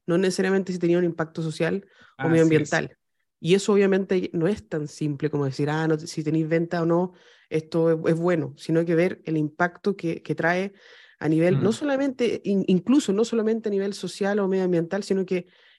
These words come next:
Speaker 1: ¿qué, qué pasó con esto? ¿Hubo un cambio,
Speaker 2: Mm.
Speaker 1: hubo un impacto de alguna manera, quizás de, de una manera que no nos damos cuenta? Y a mí me ha
Speaker 2: Mm.
Speaker 1: tocado vivir eso con, con, con cie y con un montón de otras cosas donde tú te das cuenta que, pucha, logramos sacar hasta una ley, solamente por,
Speaker 2: Guau.
Speaker 1: por,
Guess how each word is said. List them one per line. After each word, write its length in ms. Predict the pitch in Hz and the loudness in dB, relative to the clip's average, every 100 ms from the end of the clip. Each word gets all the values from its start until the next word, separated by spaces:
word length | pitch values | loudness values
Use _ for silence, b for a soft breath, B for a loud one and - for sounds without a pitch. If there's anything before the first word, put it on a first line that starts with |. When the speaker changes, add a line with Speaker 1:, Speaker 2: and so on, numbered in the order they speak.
| _ | _
Speaker 1:
¿qué, 240 | - 233 | 4 4
qué 140 | - 226 | 4 0
pasó 240 | 226 240 | 2 2
con 140 | 202 202 | 2 2
esto? 420 | - - 156 151 | -2 -2 0 2
¿Hubo 180 | 202 214 | 2 2
un 180 | 208 170 | 2 -2
cambio, 520 | - 190 220 214 202 | -6 -4 0 2 2
Speaker 2:
Mm. 40 | |
Speaker 1:
hubo 120 | 208 | 2
un 80 | 214 | 2
impacto 600 | 208 170 - 196 202 220 | 2 -2 -4 -6 -4 -2
de 60 | 208 | 0
alguna 220 | 190 208 | 2 0
manera, 240 | 190 202 | 2 0
quizás 340 | 208 170 - 214 - | -2 -4 -6 -6 -8
de, 200 | 170 170 | -6 -2
de 120 | 170 | 0
una 160 | 190 | 2
manera 220 | 190 185 190 | 2 2 0
que 80 | |
no 100 | 185 | 0
nos 140 | 185 180 | 0 0
damos 200 | 180 180 | -2 -2
cuenta? 400 | 170 185 247 - _ b b b b b - | -2 -2 -4 -12 _ b b b b b 0
Y 60 | |
a 40 | 135 | 4
mí 60 | 208 | 6
me 80 | |
ha 20 | 202 | 4
Speaker 2:
Mm. 20 | |
Speaker 1:
tocado 240 | 185 190 | 2 2
vivir 220 | 190 185 180 | 2 2 0
eso 200 | 180 180 | -2 -4
con, 440 | 165 160 156 151 _ | -4 -4 -6 -10 _
con, 460 | - 160 160 156 151 | -2 0 2 2 0
con 180 | 160 156 | 2 0
cie 400 | - 196 208 190 | 2 0 4 4
y 60 | |
con 160 | 170 160 | 2 0
un 80 | 175 | 2
montón 260 | 170 165 180 | 0 0 0
de 60 | |
otras 180 | 175 175 | 0 -2
cosas 200 | - 180 | -4 -4
donde 160 | 180 165 | -4 -4
tú 100 | 165 | 0
te 80 | |
das 120 | 170 170 | 0 2
cuenta 260 | 170 170 | 0 0
que, 240 | 165 156 156 b b b b _ | 0 0 -2 b b b b _
pucha, 260 | 214 214 160 | -2 2 4
logramos 320 | 160 175 175 | 6 4 2
sacar 220 | 170 - | 0 -2
hasta 160 | 175 175 | 0 0
una 120 | 160 | 2
ley, 360 | 147 202 175 _ _ _ _ _ _ - | 2 0 -2 _ _ _ _ _ _ -4
solamente 400 | 208 208 190 214 | 2 2 2 2
por, 140 | 214 | 4
Speaker 2:
Guau. 200 | 139 - | 4 2
Speaker 1:
por, 240 | 180 170 | -2 -4